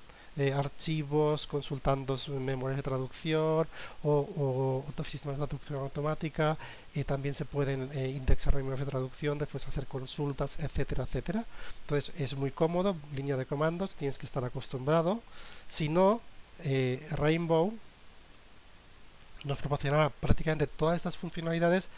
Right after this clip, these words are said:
en un entorno gráfica, gráfico quizá más fácil o más intuitivo de utilizar, ¿de acuerdo? Hasta aquí la introducción, porque ya en esta misma práctica seis vamos a utilizar cosas concretas de las aplicaciones y, y más adelante en la misma práctica ver-, veréis la explicación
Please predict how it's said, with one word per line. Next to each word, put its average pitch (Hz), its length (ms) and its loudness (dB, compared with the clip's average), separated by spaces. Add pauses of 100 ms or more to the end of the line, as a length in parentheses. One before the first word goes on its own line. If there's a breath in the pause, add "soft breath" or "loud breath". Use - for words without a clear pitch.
(300 loud breath)
en 143 60 2
un 147 80 8
entorno 156 340 2
gráfica, 151 400 2 (160)
gráfico 170 600 0
quizá - 300 0
más 147 280 -2
fácil 147 420 2
o 147 120 -2
más 131 220 -4
intuitivo 135 480 -2
de 135 60 0
utilizar, 117 460 -4 (400 loud breath)
¿de - 60 -2
acuerdo? 147 340 0 (240 loud breath)
Hasta - 200 2
aquí 190 100 2
la 196 80 4
introducción, 175 520 2
porque 135 260 -2
ya 156 80 4
en 170 80 2
esta 170 180 -4
misma 165 220 0
práctica 147 440 0
seis 170 460 2
vamos 143 300 0
a - 20 0
utilizar 147 500 0 (140)
cosas - 360 -2
concretas 139 500 0
de 127 60 -4
las 127 120 -6
aplicaciones 156 680 0 (360 loud breath)
y, 147 100 2 (180)
y 135 60 2
más 143 160 0
adelante 151 380 6
en - 20 2
la 131 60 0
misma 135 180 -4
práctica 160 420 4
ver-, 156 140 2
veréis 135 320 0
la 135 80 0
explicación 135 760 -2